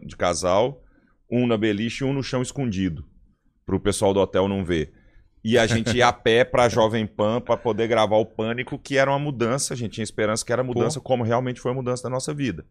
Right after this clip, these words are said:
Speaker 1: Lá no Pânico, conheço os dois,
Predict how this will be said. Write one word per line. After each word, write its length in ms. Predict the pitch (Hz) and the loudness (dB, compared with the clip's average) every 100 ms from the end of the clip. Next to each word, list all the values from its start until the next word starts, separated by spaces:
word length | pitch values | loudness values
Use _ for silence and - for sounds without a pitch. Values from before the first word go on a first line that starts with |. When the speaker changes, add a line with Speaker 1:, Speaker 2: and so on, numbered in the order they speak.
| _ _ _ _ _ _ _ _ _ | _ _ _ _ _ _ _ _ _
Speaker 1:
Lá 240 | 120 135 143 | -2 0 0
no 120 | 156 | -4
Pânico, 400 | - 151 160 139 | -2 0 -2 -4
conheço 460 | - 160 143 143 147 | -2 2 2 2 -2
os 100 | 107 | 2
dois, 560 | 110 92 78 - - | 4 4 2 -6 -10